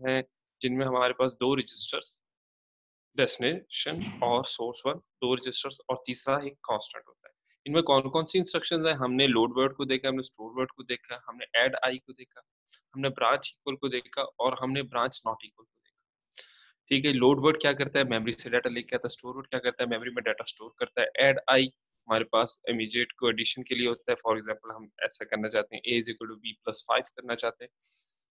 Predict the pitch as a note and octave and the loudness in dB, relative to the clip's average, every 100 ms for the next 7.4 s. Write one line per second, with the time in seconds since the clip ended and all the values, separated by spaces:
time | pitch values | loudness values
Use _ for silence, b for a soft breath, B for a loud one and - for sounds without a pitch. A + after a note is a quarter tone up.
0 | _ _ _ _ _ _ B2+ D3+ E3+ E3 | _ _ _ _ _ _ 4 6 6 4
1 | D#3+ D3 C#3 A2+ B2 C3+ C#3+ - C#3 - | 2 4 4 6 8 6 4 -2 -6 0
2 | C3+ C3 - _ _ - A#2 A#2+ - C3+ | 2 2 0 _ _ -12 -6 -6 2 4
3 | C3 - - - A#2+ B2 B2 B2 A#2+ A#2+ | 6 4 0 2 4 4 4 4 6 4
4 | - C3 C#3 C3 - _ - B2+ A2+ A2+ | 2 -2 0 0 -6 _ -4 -4 -2 -4
5 | A2+ - A#2 A2 A2 A#2 A2 A2+ A2 A#2 | -4 -4 -4 -4 -2 -4 2 2 2 -2
6 | - C3 - - - B2+ B2 - B2+ - | 0 0 0 -6 2 6 6 2 -8 -4
7 | A#2 A#2+ A2+ B2 | -4 -4 -6 -6